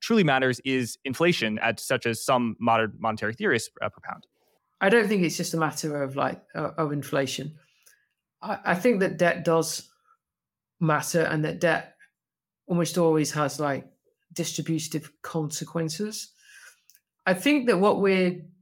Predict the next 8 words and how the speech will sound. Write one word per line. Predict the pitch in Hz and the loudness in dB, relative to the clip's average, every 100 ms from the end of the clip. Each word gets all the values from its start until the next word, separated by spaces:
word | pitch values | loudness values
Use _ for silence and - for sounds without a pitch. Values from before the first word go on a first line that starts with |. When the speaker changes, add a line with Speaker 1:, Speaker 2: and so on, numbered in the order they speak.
| _ _ _ _ - | _ _ _ _ -6
Speaker 2:
we've | 175 156 | -4 0
lived | 175 247 262 | 2 2 0
through, | - 156 147 | -2 -2 0
though, | 135 165 165 175 - _ _ _ | 0 -2 -2 -6 -12 _ _ _
um, | 180 151 151 156 156 | -4 -2 0 -4 -2
in | 190 175 | 2 2
the | |
post-crash | 160 180 160 147 - - 196 190 - - | 2 2 0 0 -6 -4 -2 -2 -6 -8